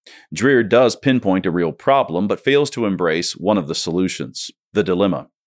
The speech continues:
The problem, as Dreher often points out, is that the world has gone mad.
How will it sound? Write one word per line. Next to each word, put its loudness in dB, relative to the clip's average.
The -4
problem, 2
as 0
Dreher 2
often 0
points -2
out, 0
is 0
that 2
the 0
world 2
has -2
gone 0
mad. -2